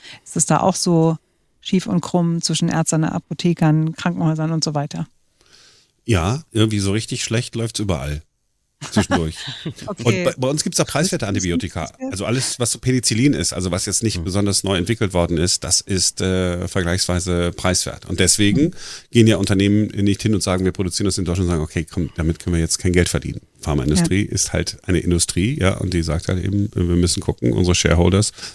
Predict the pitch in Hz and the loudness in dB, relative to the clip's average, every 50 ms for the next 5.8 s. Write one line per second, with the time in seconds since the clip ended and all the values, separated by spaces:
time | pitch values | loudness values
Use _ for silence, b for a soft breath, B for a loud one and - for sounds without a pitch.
0 | B - - 95 82 - 104 - - - 69 - - 69 67 B B B B B | B 2 4 4 4 4 2 0 0 0 0 0 0 -2 -4 B B B B B
1 | B 104 98 90 101 110 127 123 117 117 117 123 135 139 110 - 92 92 104 107 | B 2 2 4 4 4 4 6 6 6 6 6 6 4 2 2 0 2 2 4
2 | 113 107 110 - - _ _ _ _ - 285 302 - _ _ _ _ _ - - | 4 4 4 2 0 _ _ _ _ -20 -20 -20 -20 _ _ _ _ _ -10 -10
3 | 85 - - - - - _ _ _ _ _ _ _ - - 110 101 95 87 82 | -10 -8 -10 -12 -12 -16 _ _ _ _ _ _ _ -2 0 0 0 0 -2 -2
4 | - - 87 85 101 117 - - 113 - - 82 69 - 58 60 - 139 151 - | -2 0 2 2 2 4 4 2 0 0 -2 -6 -6 -6 -6 -6 -6 -6 -6 -8
5 | _ _ _ _ _ - 80 104 139 160 110 - 76 - - | _ _ _ _ _ -4 -2 0 0 0 -2 -4 -6 -10 -12